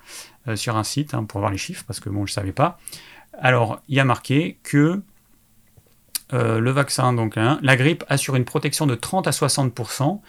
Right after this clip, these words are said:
Le taux d'efficacité est variable selon les années. Voilà. Trente à soixante pour cent pour le vaccin de la grippe, euh, qui revient tous les ans. Et là, on nous sort un vaccin qui aurait une efficacité de quatre-vingt-dix pour cent. Alors, euh,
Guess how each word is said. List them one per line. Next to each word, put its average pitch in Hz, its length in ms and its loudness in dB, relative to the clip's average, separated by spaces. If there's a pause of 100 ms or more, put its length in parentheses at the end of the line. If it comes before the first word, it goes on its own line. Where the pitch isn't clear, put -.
(400)
Le 117 140 -2
taux 151 120 -2
d'efficacité 147 560 -2
est 135 40 4
variable 117 320 0
selon 131 240 -2
les 117 140 -2
années. 98 240 -6 (200)
Voilà. 98 200 -8 (260)
Trente 147 260 -2
à 131 60 -2
soixante 127 340 -4
pour - 200 -6
cent 117 240 -2 (100)
pour 123 100 -4
le 113 60 0
vaccin 107 220 -2
de 104 60 -2
la 101 80 -2
grippe, 113 280 -4 (800)
euh, 101 140 -6
qui 104 140 -6
revient 104 340 -2
tous - 140 -4
les 120 200 2
ans. 160 200 0 (420)
Et 113 60 -6
là, 135 140 4
on 147 40 4
nous 117 140 2
sort 135 240 -2
un 110 60 -2
vaccin 147 320 -2
qui - 120 -6
aurait 127 120 0
une 127 60 -2
efficacité - 460 -6
de 151 80 -6
quatre-vingt-dix 123 460 -2
pour - 220 -10
cent. - 200 -6 (920)
Alors, 131 400 2 (160)
euh, 117 840 0